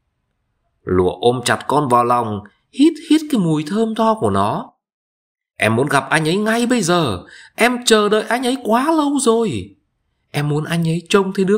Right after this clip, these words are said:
con của mình." "Cái gì? Ai cơ?"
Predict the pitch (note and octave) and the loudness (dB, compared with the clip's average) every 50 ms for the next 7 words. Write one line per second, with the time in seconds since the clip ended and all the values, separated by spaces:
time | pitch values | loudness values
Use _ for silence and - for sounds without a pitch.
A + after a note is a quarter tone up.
0 | G#3+ G#3 G#3+ G#3+ G#3+ G#3+ G#3 E3 D#3 C#3+ D3 D#3+ D3 B2+ A2 G#2 G#2+ - _ _ | 0 -2 0 0 0 0 0 0 0 2 2 2 2 0 -4 -8 -10 -14 _ _
1 | _ _ _ _ _ _ _ _ _ _ _ _ _ _ _ _ _ - D4 D#4 | _ _ _ _ _ _ _ _ _ _ _ _ _ _ _ _ _ 0 2 4
2 | D4 B3+ B3 B3 C4 C4+ C4+ - - - _ _ _ _ _ _ _ _ _ _ | 4 4 4 2 2 0 -2 -6 -14 -20 _ _ _ _ _ _ _ _ _ _
3 | _ _ _ - G#3+ G#3+ A#3+ C#4+ D#4 D#4 - - B3+ A#3+ C4 C#4+ C#4 | _ _ _ 2 2 2 2 0 -2 0 0 0 2 2 2 0 -2